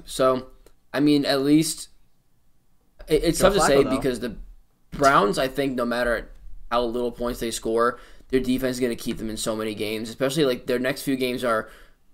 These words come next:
Speaker 1: the Rams. That's a tough game on the road, and then they have the Jaguars. You can count that, I guess, as a loss. Then the Bears, at the Texans, then the Jets, and at the Bengals for the last week. I think, I think they're probably in, like, a win and in game in the last week. I,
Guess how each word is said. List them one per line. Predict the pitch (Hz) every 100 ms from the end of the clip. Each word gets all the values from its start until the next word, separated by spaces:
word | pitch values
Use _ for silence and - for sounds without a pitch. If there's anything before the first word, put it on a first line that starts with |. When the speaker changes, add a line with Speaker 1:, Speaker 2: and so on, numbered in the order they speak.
| -
Speaker 1:
the | 117
Rams. | 110 135 151 156 -
That's | - 123 -
a | 160
tough | 156 135
game | 139 120
on | 107
the | 104
road, | 107 87 85
and | - 113
then | 110
they |
have | 110
the | 101
Jaguars. | 127 127 127 131 131 120
You |
can | 117
count | 113 113
that, | 113 104
I |
guess, | 101 107
as | 98
a |
loss. | 98 98 98 - - - - - -
Then | 120
the | 110
Bears, | 131 131 139 147 - - - -
at | 120 135
the | 135
Texans, | - 127 123 131 123 123 - - -
then | 120
the | 110
Jets, | 123 113 110 - - - - -
and | 120 107 104 95 - - _ -
at | 120 127
the | 120
Bengals | 120 113 104
for | 117
the | 101
last | 104 101 -
week. | 85 -
I | 135
think, | - 165 156 - - - _ -
I | 147
think | 151 175
they're | 165
probably | 160 147 139 139
in, | 131
like, | 127 127
a | 113
win | 117 120
and | 113
in | 113
game | 110 104 107 104 - - -
in | 113
the | 104
last | 98 95 92
week. | 80 73
I, | 78